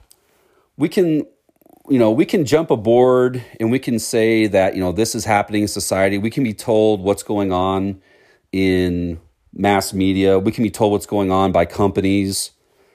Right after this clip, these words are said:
But the bottom line is, guys, it's never what it seems. All right? We do a lot of great things as alpha males. We have a lot of influence.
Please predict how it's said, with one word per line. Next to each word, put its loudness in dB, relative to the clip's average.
But 0
the -10
bottom 2
line 0
is, -4
guys, 0
it's -6
never 2
what 2
it -4
seems. -8
All -14
right? -8
We 0
do 2
a 4
lot 2
of -4
great 0
things 0
as -2
alpha 0
males. -10
We -2
have 2
a 2
lot 2
of -6
influence. -6